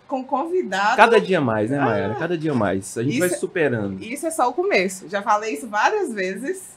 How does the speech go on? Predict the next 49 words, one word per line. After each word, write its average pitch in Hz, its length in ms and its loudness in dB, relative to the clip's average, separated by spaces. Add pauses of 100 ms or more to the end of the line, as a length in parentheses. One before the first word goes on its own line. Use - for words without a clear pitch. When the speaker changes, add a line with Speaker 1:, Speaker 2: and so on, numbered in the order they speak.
Speaker 2:
Não, 127 140 -2
peraí, 123 340 2
eu 113 140 0
quero 127 180 0
retratar. 151 560 -4 (160)
Speaker 1:
Ah. 190 300 -2 (120)
Speaker 2:
A 110 80 -2
gente 123 180 0
superando, 127 460 0
parece 131 280 2
que 131 80 -10
os 127 40 -2
outros 135 160 -2
convidados 123 380 -2
foram 139 220 -4 (180)
inferiores. 139 760 0
Não 123 80 -4
é 139 60 0
isso 135 80 -6
que 170 60 -2
eu 160 60 -2
quis 170 140 -4
dizer. 135 440 2 (260)
<laughs> - 240 -4 (180)
Mas, 262 280 6
enfim, 185 440 0 (380)
a - 80 0
cada 220 320 10
dia 208 120 4
que 202 100 -6
passa, 180 400 4
nós 170 160 -2
chamamos 160 420 -4
sempre 185 300 -6
convidados 151 500 0
tão 185 180 0
incríveis 165 560 -2
quanto. 107 440 -2
Acho - 20 -8
que 185 240 -2
Speaker 1:
Isso, 220 140 0
Speaker 2:
agora 220 200 4
Speaker 1:
de 208 60 2
Speaker 2:
ficou 202 180 8
bem 294 120 6
claro. 185 340 6
Speaker 1:
relevância. 214 180 12
Speaker 2:
Agora, 175 540 8
agora. - 680 4